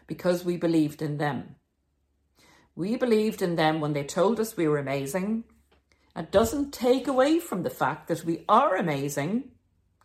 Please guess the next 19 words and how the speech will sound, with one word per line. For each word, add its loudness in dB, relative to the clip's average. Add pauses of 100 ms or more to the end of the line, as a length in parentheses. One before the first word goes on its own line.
(500)
but 2
we 0 (380)
associated -2 (120)
that -4
feel-good 0
factor -6 (160)
with -6
them 4
telling -4
us -12
we -2
were -4
amazing. -10 (720)
And -8
again, 0 (400)
we 4
can 0
re-regulate -2
our 2